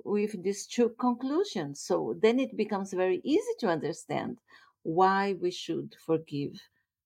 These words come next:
always and why we should love always. So, uh, this is Martinus, and I have been, um, uh, uh,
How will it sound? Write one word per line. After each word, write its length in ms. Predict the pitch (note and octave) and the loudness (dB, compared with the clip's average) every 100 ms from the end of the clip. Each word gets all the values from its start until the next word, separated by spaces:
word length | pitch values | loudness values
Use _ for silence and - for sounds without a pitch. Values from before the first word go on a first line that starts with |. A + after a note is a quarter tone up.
| _ _ _ - | _ _ _ 0
always 720 | E3+ D#3+ C#3+ A#2+ C3+ - - _ _ _ - | 2 4 2 -4 -8 -14 -20 _ _ _ 0
and 280 | E3+ E3 D#3 | 0 2 2
why 320 | D3+ D3+ D#3+ | 2 2 0
we 180 | D#3 D#3+ | 0 -4
should 380 | - D#3+ D3+ D#3+ | -2 -4 -2 2
love 360 | D3+ B2 A#2+ - _ - | 2 2 -2 -10 _ -10
always. 640 | - - - - - - _ _ _ _ _ _ | -8 -8 -10 -14 -18 -20 _ _ _ _ _ _
So, 420 | - F3+ E3+ E3 | 4 8 8 8
uh, 80 | D#3+ D#3+ | 6 6
this 200 | A#3 B3+ | 2 2
is 160 | B3+ | 2
Martinus, 800 | A#3+ G#3+ G#3+ E3 C#3+ D3+ - - _ _ - | 2 2 2 2 2 -4 -8 -14 _ _ 0
and 200 | F3 F3+ | 4 6
I 60 | |
have 320 | F#3+ G#3 F#3+ F3+ | 6 6 4 4
been, 420 | F#3+ F#3+ E3+ - _ _ _ _ _ _ _ _ _ _ | 4 4 0 -8 _ _ _ _ _ _ _ _ _ _
um, 680 | E3+ E3+ D#3+ D#3 D3 D3 D3 - _ _ _ _ _ _ _ _ _ - - | 4 6 6 4 2 -4 -8 -12 _ _ _ _ _ _ _ _ _ -4 4
uh, 380 | E3 D3+ D3 C#3 - - | 6 8 6 2 -8 -6
uh, 200 | - | -4